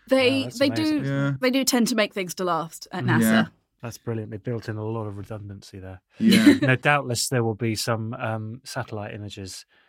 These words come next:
Speaker 2: from, uh, the Mars Express or something in the
Speaker 3: Mm.
Speaker 2: future showing they will have found it. They know where it, they, you know, and this is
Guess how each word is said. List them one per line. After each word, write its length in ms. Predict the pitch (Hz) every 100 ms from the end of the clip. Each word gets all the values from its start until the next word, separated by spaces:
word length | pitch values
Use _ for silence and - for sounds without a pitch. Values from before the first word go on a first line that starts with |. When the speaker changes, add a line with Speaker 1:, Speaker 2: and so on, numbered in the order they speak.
| _
Speaker 2:
from, 480 | _ 113 101 101 104 -
uh, 360 | 104 98 104 -
the 280 | 104 101 110
Mars 220 | 117 107 101
Express 440 | - - 107 -
or 40 | 104
something 400 | - 117 104 95 _ _ _ -
in 120 | 123
the 60 | 120
Speaker 3:
Mm. 60 | 104
Speaker 2:
future 380 | 120 - 107
showing 540 | 92 127 113 107 104 - _
they 80 | 131
will 120 | 113
have 80 | 113
found 360 | - 120 117 107
it. 180 | 107 - _ _ _ _
They 80 | 110
know 180 | 107 110
where 180 | 110 113
it, 120 | -
they, 200 | 110 120
you 80 | 123
know, 180 | 107 104
and 180 | 104 - _ -
this 220 | 113 -
is 260 | 98 -